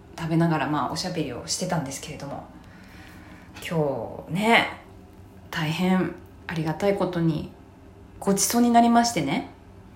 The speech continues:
そのごちそうの内容がですね、かの有名な叙々苑の焼肉でございまして、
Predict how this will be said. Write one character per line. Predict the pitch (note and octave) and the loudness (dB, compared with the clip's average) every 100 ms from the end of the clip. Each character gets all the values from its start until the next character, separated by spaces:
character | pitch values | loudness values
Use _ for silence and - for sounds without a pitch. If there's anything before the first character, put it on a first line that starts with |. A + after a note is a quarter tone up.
| - - | -20 -16
そ | - F3+ | -6 -2
の | E3 | 0
ご | E3 | 0
ち | E3 | -2
そ | - B3 A#3 A3+ | -2 0 0 0
う | |
の | A3+ A3+ G#3+ - - - | -2 -2 -4 -6 -10 -2
内 | F#3 G#3 | 2 2
容 | G#3+ | 4
が | G#3 | 4
で | E3+ | 2
す | D3 D3+ | -4 -8
ね、 | D3 - - - - - - - - - - | -10 -12 -18 -20 -20 -20 -20 -20 -20 -20 -16
か | - G#3 | -4 2
の | G3 D#3 | 2 2
有 | E3 E3+ | 2 2
名 | E3+ E3 | 2 2
な | D#3 D3+ - - | 0 -4 -8 -8
叙 | F3 | -4
々 | F3 A#3 | 0 2
苑 | G3+ E3 | 2 2
の | C#3 C#3 - - - | 0 -6 -10 -20 -12
焼 | E3 E3 E3 | -10 -4 0
肉 | D#3+ F#3 | 0 0
で | D#3+ D3 - - - - - | -6 -6 -10 -20 -20 -20 -10
ご | F3 | -8
ざ | D#3+ | -6
い | D3+ | -4
ま | D3+ | -6
し | - | -8
て、 | - - | -10 -12